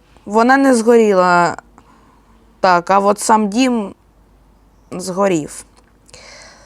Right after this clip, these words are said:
Так. Але я його буду перестраювати не всі серії, тому що в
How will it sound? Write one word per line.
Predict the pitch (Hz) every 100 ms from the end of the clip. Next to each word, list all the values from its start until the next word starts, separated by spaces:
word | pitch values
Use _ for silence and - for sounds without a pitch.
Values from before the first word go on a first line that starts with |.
| _ _ _ _ _ _ _ _ -
Так. | 170 160 151 - - - - - - _ -
Але | 185 247 330
я | 311 294
його | 262 254
буду | 233 247 233
перестраювати | 240 233 - 277 277 254 247 233
не | 233
всі | - 220
серії, | 196 202 180 208 240
тому | 240 214 208
що | -
в | 214